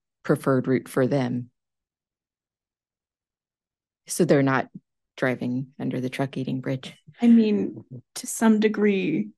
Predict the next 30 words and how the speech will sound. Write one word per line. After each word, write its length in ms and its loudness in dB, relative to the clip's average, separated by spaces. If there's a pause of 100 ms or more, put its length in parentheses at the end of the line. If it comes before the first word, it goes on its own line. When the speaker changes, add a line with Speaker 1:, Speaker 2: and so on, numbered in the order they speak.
(880)
Speaker 2:
whether 300 2
or 40 2
not 340 0
that's 240 -2
the 100 -4
preferred 460 2
route, 280 -2 (320)
preferred 400 0
route 280 -2
for 120 -6
them, 220 0
they're 140 -4
gonna, 280 -4 (260)
they're 120 0
gonna 200 -2
take 240 -6
the 80 -2
fastest 560 -4
route. 240 -6 (400)
It 260 0 (1200)
doesn't 380 0 (100)
really 280 0
matter 380 2
if 180 -6
we 100 0
tell 220 -2
them 180 0
what 180 -4
we 140 2
prefer. 680 0